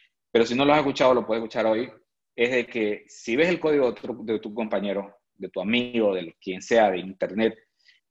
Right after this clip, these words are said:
y, y, y haces una expresión, que es la misma expresión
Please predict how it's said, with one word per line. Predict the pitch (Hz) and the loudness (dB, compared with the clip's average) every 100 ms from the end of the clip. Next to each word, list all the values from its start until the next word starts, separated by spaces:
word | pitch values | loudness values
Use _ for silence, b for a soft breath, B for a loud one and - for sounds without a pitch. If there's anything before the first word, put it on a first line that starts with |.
| - | -4
y, | 113 | -2
y, | 110 127 117 117 | -2 -2 -4 2
y | 117 | 2
haces | - 170 | 4 2
una | 175 147 | 2 0
expresión, | 127 113 - 135 120 95 - | 2 2 4 4 4 0 -2
que | 120 | 0
es | |
la | 131 | 2
misma | 120 156 170 | 2 0 -2
expresión | 160 123 - 123 117 | 0 -2 0 -2 -2